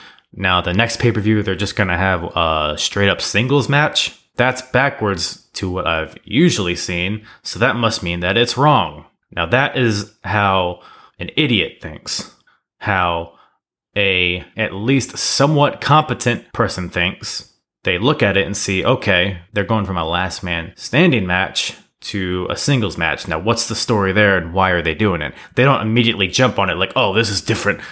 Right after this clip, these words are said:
than what I've always seen, so that means it's wrong and that means it's stupid." No, it doesn't. That first promo,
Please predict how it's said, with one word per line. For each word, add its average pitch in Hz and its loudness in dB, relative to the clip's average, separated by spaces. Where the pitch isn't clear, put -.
than 101 0
what 95 4
I've 92 4
always 92 2
seen, 87 2
so - -2
that 95 2
means 92 0
it's - -6
wrong 98 2
and 85 0
that 87 0
means 82 -2
it's 80 -2
stupid." 98 -2
No, 110 0
it 113 -2
doesn't. 101 0
That - -4
first 160 2
promo, 95 -2